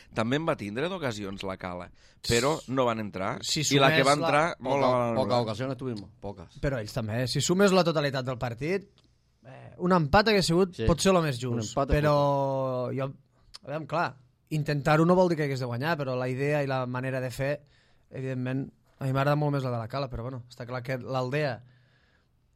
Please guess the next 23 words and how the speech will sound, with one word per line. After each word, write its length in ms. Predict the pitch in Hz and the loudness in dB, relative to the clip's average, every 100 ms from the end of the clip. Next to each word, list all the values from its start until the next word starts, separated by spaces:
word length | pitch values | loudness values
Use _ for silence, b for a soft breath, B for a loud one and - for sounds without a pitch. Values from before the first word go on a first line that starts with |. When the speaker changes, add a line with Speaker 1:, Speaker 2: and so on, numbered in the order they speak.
| - | -8
Speaker 2:
va 120 | 139 135 | -6 -4
al 60 | |
camp 180 | 131 135 | -4 -4
del 140 | 139 139 | -4 -2
líder, 240 | 170 147 | -2 -2
està 140 | 123 131 | -4 -8
a 40 | |
mitjan 220 | 131 131 | -6 -6
de 80 | 131 | -6
taula, 340 | 127 147 143 160 | -4 -4 -2 -4
doncs 160 | 165 131 | -4 0
ella 300 | 131 139 143 | 2 4 4
utilitza 380 | 135 135 123 127 | 2 0 -2 -4
les 100 | 120 | -4
seues 220 | 120 113 | -6 -6
armes, 320 | 113 110 135 - | -8 -8 -10 -10
que 100 | 123 | -10
eren 260 | 113 104 | -10 -12
estes, 320 | 104 - 117 139 | -14 -14 -14 -12
intentar 380 | 120 113 113 117 | -10 -8 -8 -6
treure't 240 | 123 120 | -4 -4
del 140 | 120 117 | -6 -6
partit 480 | 123 120 156 180 | -6 -6 -6 -6